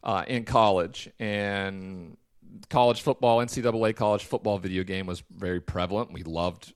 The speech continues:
the fact that we were on it. I never once thought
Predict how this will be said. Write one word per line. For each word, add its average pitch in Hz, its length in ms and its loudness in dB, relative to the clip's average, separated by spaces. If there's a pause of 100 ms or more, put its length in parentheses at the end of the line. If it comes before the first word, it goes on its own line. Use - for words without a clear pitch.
(120)
the 95 80 -12
fact 87 280 -2
that - 120 -6
we 95 100 -8
were 82 220 -4
on 87 220 -4
it. 98 200 -10 (520)
I 147 100 4
never 226 260 8
once 117 520 0
thought - 500 -2